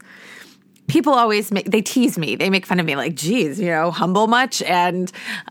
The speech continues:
and it always makes me laugh. And I,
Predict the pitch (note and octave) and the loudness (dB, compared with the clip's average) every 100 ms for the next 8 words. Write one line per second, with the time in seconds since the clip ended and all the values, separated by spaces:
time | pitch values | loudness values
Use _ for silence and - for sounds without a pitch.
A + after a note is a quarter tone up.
0 | _ - A#3 A3+ C4+ C4+ A4 F4+ D#4+ C#4 | _ -2 0 2 2 2 0 0 -2 -2
1 | C4 B3 C#4+ D4+ - G#3 A3 A3+ A#3 A3+ | -2 2 2 0 -2 -4 0 2 2 2
2 | A3 | -2